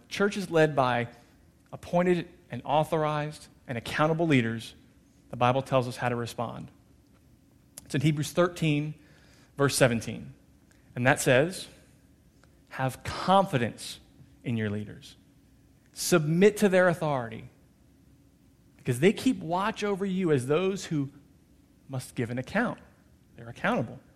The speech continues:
"Do this so that their work will be a joy and not a burden, for that would be of no benefit to you." Now, I don't know if you caught all that.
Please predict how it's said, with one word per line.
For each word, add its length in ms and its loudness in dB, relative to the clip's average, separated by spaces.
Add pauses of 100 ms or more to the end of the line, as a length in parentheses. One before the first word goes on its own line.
(1160)
"Do 240 8
this 420 4
so 160 -2
that 220 6
their 140 4
work 280 4
will 80 4
be 140 2
a 60 4
joy 440 4
and 140 0
not 240 2
a 40 0
burden, 460 -2 (1160)
for 120 -2
that 140 8
would 120 4
be 120 0
of 180 -2
no 720 0
benefit 520 2
to 80 -12
you." 180 -10 (1300)
Now, 60 4
I 20 6
don't 40 6
know 40 6
if 80 2
you 60 0
caught 240 6
all 140 8
that. 260 -2